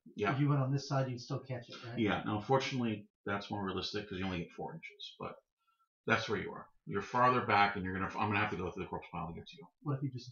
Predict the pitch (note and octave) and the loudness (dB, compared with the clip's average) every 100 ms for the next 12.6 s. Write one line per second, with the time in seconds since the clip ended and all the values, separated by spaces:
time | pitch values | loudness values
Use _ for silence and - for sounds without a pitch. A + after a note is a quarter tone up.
0 | - B2+ A#2+ A#2+ C#3+ - A2+ A#2+ - - | -6 -6 -6 -8 -8 -10 -14 -16 -12 2
1 | A2 G#2+ A#2 A#2 A2+ A2+ A2 G2+ G#2 _ | 4 4 4 6 10 10 10 4 0 _
2 | _ _ _ _ _ - _ _ _ _ | _ _ _ _ _ -20 _ _ _ _
3 | _ _ _ _ _ _ - - A2+ G#2+ | _ _ _ _ _ _ -6 2 6 6
4 | A2+ A#2 A#2+ A#2+ - - B2+ C3+ C3+ A2 | 4 8 8 8 2 0 4 6 6 8
5 | A#2 A2+ C3 G#2 A2 A2 A#2+ G2 F2+ F#2+ | 8 6 2 -2 0 0 2 0 0 0
6 | F#2 - - - F#2+ - G#2+ - - A#2 | -2 -4 -10 -4 -4 0 -2 0 -4 -2
7 | G#2+ G2+ A2+ C3 A#2+ G#2+ A2+ G#2 G2+ F2+ | -2 0 2 4 4 4 2 0 -2 0
8 | G2+ A#2 D3 A2 G#2+ G2+ F#2+ - - E3+ | 0 0 0 -2 -2 -2 -4 -8 2 4
9 | B2+ F#2+ F2+ - - - A2+ A2+ A2+ G#2+ | 6 6 4 -2 -20 -12 -2 0 2 4
10 | G2+ - A2 G2+ G#2 G2+ F#2 E2+ - G2 | 2 2 2 4 2 0 -4 -6 -4 -6
11 | E2 - - - G2+ - A2 G#2 G2+ - | -6 -12 -14 -14 -12 0 2 2 0 -2
12 | _ _ _ _ - | _ _ _ _ -10